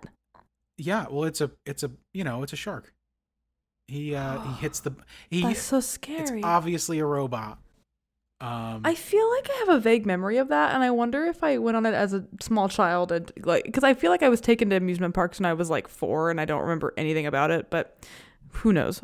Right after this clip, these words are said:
Speaker 2: I'll investigate. <laughs>
Speaker 1: The Jaws ride is awesome. It was so sick.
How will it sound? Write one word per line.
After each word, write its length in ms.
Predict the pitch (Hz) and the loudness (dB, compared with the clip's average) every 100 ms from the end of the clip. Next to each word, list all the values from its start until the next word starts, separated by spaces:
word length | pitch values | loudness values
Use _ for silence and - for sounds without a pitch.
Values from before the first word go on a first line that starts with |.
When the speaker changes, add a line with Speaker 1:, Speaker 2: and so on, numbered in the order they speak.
| - | -4
Speaker 2:
I'll 140 | 175 | -2
investigate. 560 | 165 113 - - - - | -2 -6 -8 -6 -6 -2
<laughs> 200 | 214 - | -4 -4
Speaker 1:
The 40 | |
Jaws 340 | 123 143 147 147 | -2 2 2 4
ride 220 | 139 131 | 2 2
is 100 | 123 - | -4 -6
awesome. 400 | 131 113 - 104 _ _ _ | -6 -6 -6 -10 _ _ _
It 160 | - 127 | -14 -8
was 160 | 131 117 | -4 -4
so 380 | - - 247 | -2 0 2
sick. 360 | - 220 214 233 | 2 2 2 2